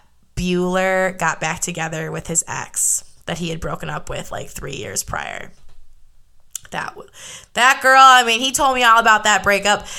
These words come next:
That girl had broken his heart. They, you know, they broke up on a difference of, like, moral values, like, and it was a pretty, like, tough breakup on him. And he got back together with her. And,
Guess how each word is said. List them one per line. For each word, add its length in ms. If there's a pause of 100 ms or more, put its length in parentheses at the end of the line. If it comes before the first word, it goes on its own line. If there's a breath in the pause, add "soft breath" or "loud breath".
(200 loud breath)
That 240
girl 300
had 160
broken 300
his 120
heart. 540
They, 220
you 180
know, 140
they 200
broke 320
up 180
on 120
a 80
difference 460
of, 300
like, 300
moral 520
values, 1000
like, 380 (600 loud breath)
and 140
it 120
was 160
a 40
pretty, 420
like, 300
tough 320
breakup 520
on 180
him. 280 (120)
And 760 (760 soft breath)
he 640
got 180
back 180
together 300
with 160
her. 300 (460)
And, 640